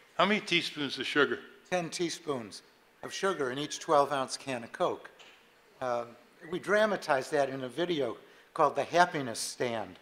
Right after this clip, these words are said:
Speaker 1: Yeah.
Speaker 2: where we show the making of this happiness <laughs> potion.
Speaker 1: Yeah. All right, now the damage of <coughs> excessive sugar. Uh, people, for example,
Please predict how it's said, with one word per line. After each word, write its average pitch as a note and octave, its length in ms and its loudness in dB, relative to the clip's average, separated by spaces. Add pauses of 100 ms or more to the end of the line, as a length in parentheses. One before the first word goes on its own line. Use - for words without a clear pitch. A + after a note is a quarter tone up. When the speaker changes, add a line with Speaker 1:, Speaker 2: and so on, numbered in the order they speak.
Speaker 1:
Yeah. B2+ 100 4 (300)
Speaker 2:
where C3 180 2
we C3 160 -6
show D3+ 400 4
the C3+ 120 -2
making C3+ 680 0 (140)
of B2+ 340 0 (380)
this B2+ 180 -4
happiness C3+ 680 -2 (200)
<laughs> - 180 -20
potion. D#3 400 0
Speaker 1:
Yeah. - 640 -20
All F3 80 10
right, C#3+ 140 6
now D#3 160 6
the C#3+ 120 6
damage F#3 460 8
of C3+ 100 4
<coughs> - 140 4
excessive C#3 540 2
sugar. B2 380 0 (120)
Uh, A#2+ 160 4
people, D3+ 320 4 (220)
for C#3+ 80 0
example, B2 480 4